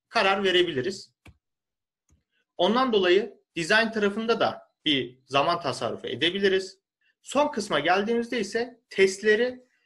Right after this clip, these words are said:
bu yaptığımız modelin gerçeğe çok daha yakın olduğundan dolayı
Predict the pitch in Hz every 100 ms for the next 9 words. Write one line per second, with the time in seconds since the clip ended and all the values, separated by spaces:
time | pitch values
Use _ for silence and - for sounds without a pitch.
0 | _ - 226 240 240 190 185 185 - 151
1 | 117 135 175 175 175 180 185 160 165 190
2 | 180 208 202 - 139 123 117 113 - 147
3 | 156 170 139 113 123 165 151 165